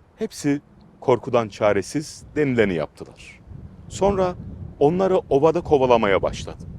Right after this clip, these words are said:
Koşturdu. Takatleri kesilinceye, içleri dışına çıkasıya kadar koşturdu. Nihayet yorulup başları dönüp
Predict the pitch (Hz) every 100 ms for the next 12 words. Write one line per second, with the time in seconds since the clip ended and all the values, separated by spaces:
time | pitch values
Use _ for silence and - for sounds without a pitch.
0 | - - - 127 - 123 107 95 - -
1 | - - - - 165 - 190 - 202 -
2 | - 143 160 147 185 139 104 82 73 -
3 | - - - - 202 202 151 - 170 -
4 | - 190 - 208 196 156 120 104 - 95
5 | - 82 78 - _ _ _ _ _ 202
6 | 190 160 127 - 123 120 107 - 101 -
7 | 110 120 98 95